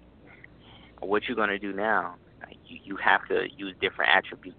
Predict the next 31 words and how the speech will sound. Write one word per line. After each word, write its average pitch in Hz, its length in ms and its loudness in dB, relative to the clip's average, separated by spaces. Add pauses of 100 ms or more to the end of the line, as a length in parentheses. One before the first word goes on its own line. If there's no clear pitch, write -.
now. 87 160 -4
You 90 160 -8
have 98 240 4
to 95 80 -6
learn 95 180 -6
how 92 100 0
to - 80 -6
box 92 360 0
now. 92 180 -6
You 92 120 -12
gotta 101 200 -2
learn, 98 300 -6 (560)
you - 100 -10
gotta 95 120 6
learn 95 180 2
how 98 80 -2
to 90 180 -2
do 92 160 -12
different 87 300 -12
things 101 240 -8
'cause 92 140 -4 (420)
the 123 60 -12
guy 151 220 4
can 131 160 -4
be 101 220 -14
beat. 90 180 -16 (140)
Like, 82 180 -10
the - 60 -20
guy 113 180 6
that 120 100 4
he 123 120 -8